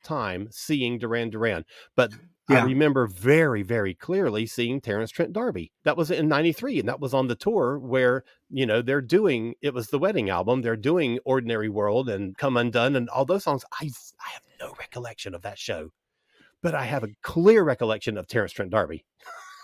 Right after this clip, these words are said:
Speaker 2: I have no recollection of seeing Charlie Sexton twice. I only thought I saw him
Speaker 1: Oh.
Speaker 2: once.
Speaker 1: Oh
Speaker 2: Right?
Speaker 1: my God.
Speaker 2: Uh, like, once was his band and one was just him. And I'm like, "Wait a minute, when did I see Charlie Sexton?"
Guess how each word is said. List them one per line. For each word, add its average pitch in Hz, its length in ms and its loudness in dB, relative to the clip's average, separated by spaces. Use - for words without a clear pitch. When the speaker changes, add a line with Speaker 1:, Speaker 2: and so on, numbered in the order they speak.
Speaker 2:
I 160 100 8
have 147 160 6
no 165 160 8
recollection 151 580 4
of 131 40 -4
seeing 135 180 2
Charlie 135 300 0
Sexton 127 440 -2
twice. 107 380 -4
I 120 100 -4
only 120 200 2
thought 117 180 -2
I 107 60 -4
saw 117 180 0
him 107 100 2
Speaker 1:
Oh. 104 40 0
Speaker 2:
once. 90 320 -6
Speaker 1:
Oh 151 80 -6
Speaker 2:
Right? 117 220 4
Speaker 1:
my 78 180 -4
God. 78 580 -10
Speaker 2:
Uh, 139 320 6
like, 127 200 -4
once 151 280 4
was 131 140 -4
his 117 160 -4
band 127 320 2
and 120 100 0
one 127 140 2
was 123 160 -2
just 113 160 -8
him. 101 360 -4
And 123 100 -4
I'm 127 80 0
like, 123 180 -2
"Wait 320 140 0
a 269 40 2
minute, 113 140 0
when 143 140 2
did 226 100 0
I 254 80 2
see 262 160 -2
Charlie 254 300 -4
Sexton?" 240 520 -6